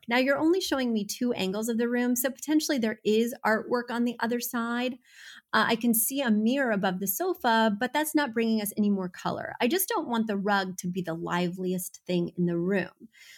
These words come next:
So let's add some artwork. Let's add something else to give this room some visual interest. You do not, I repeat, do not need to match the furniture to the architecture of the space.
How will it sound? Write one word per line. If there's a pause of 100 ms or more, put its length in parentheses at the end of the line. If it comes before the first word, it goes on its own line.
(100)
So
let's
add
some (100)
artwork.
Let's
add
something
else
to
give
this
room
some
visual (100)
interest. (1400)
You
do
not, (360)
I
repeat,
do
not
need
to
match
the
furniture
to
the
architecture
of
the
space.